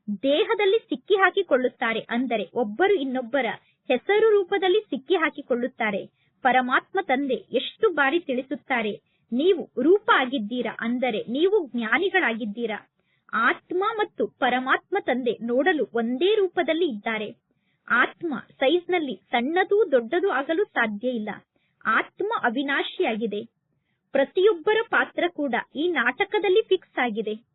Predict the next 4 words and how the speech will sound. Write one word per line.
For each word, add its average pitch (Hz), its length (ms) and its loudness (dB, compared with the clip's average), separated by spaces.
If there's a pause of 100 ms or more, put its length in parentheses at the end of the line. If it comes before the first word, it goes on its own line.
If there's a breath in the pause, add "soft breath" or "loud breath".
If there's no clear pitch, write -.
(100)
ಜಗತ್ತಿನಲ್ಲಿ 247 720 -2
ಎಷ್ಟೆಲ್ಲಾ 277 720 -4
ಮನುಷ್ಯರಿದ್ದಾರೆ. 240 920 -6 (600)
ಪುನಃ 370 360 0